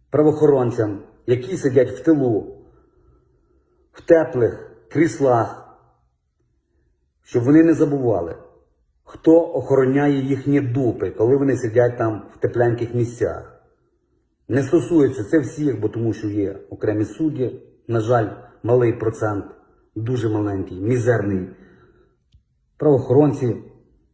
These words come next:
виконавчої служби, є такі, що дійсно чесно працюють, і також є такі, що захищають державу.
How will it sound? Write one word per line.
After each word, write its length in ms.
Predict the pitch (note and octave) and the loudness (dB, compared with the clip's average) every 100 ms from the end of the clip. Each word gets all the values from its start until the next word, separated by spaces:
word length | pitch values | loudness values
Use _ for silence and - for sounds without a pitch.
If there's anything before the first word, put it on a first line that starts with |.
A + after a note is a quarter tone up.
| _ _ _ _ _ - | _ _ _ _ _ -8
виконавчої 680 | G#2+ B2 D3 D3 C#3+ C3+ C3 | -2 2 4 4 2 0 -2
служби, 520 | A#2+ C3 A2+ G2+ G2+ | -2 -2 -2 0 0
є 180 | G2+ D3+ | 2 2
такі, 320 | D#3 A#2+ C3+ | 2 -4 -4
що 360 | A#2 A#2 G#2 - G2 | -4 -2 -4 -4 -6
дійсно 640 | A2+ D3+ - A#2 F#2+ - - _ _ _ | -2 -2 0 -2 -4 -10 -20 _ _ _
чесно 440 | - B2+ - A#2+ | 0 0 2 -4
працюють, 640 | G#2+ G#2+ - C3+ C3 G#2+ - | -2 -4 -2 -4 -2 -4 -6
і 40 | |
також 380 | - A#2 A2 G2 | -2 -2 -2 -4
є 80 | G#2+ | -4
такі, 260 | G#2 B2 | -4 -6
що 120 | A2+ G2 | -6 -4
захищають 480 | F#2+ F#2 G2 F#2 | -6 -6 -6 -4
державу. 500 | F#2 F2+ D#2+ E2+ - | -6 -8 -10 -12 -14